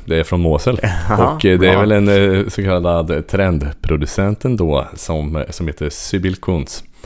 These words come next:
Speaker 1: Och det är det då, som Fredrik har lärt mig, en trocken, som då alltså är rött, äh, ett torrt, torrt vin.
Speaker 2: Mm, exakt.
Speaker 1: Men, men nu heter det Kabinett, och jag har glömt vad Kabinett var.
Speaker 2: Det är ju den, den tidigaste skörden, så att säga. Och det,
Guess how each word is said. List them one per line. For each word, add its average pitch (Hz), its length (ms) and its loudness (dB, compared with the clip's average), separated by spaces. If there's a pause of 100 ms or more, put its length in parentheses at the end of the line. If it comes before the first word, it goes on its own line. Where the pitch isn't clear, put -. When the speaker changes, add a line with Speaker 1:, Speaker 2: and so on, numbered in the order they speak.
(140)
Speaker 1:
Och - 400 -2
det 90 180 2
är 80 280 2
det 82 120 0
då, 78 160 -2
som 80 160 -6
Fredrik 73 280 -4
har 80 60 -4
lärt 73 160 -2
mig, 76 80 -4
en 76 60 -4
trocken, 87 600 -4
som 85 160 -6
då 80 100 2
alltså 73 260 -2
är 87 280 0 (540)
rött, 90 420 -6
äh, 98 80 0
ett 92 200 0 (340)
torrt, - 380 -4
torrt - 180 -2
vin. 135 100 -6 (120)
Speaker 2:
Mm, 127 140 -2 (240)
exakt. - 220 -4
Speaker 1:
Men, 104 120 2
men 117 160 4
nu 127 60 4
heter 127 200 2
det - 60 -2
Kabinett, 113 580 0
och 98 240 2
jag 92 100 4
har 98 60 4
glömt 87 280 0
vad 76 100 -2
Kabinett 82 480 -2
var. 60 140 -4 (440)
Speaker 2:
Det 113 380 -6
är 110 40 0
ju 104 260 0
den, 107 240 0
den 107 220 0
tidigaste 101 840 0
skörden, 101 440 0
så - 100 -8
att - 80 -10
säga. - 320 -6 (320)
Och - 120 -16
det, - 80 -8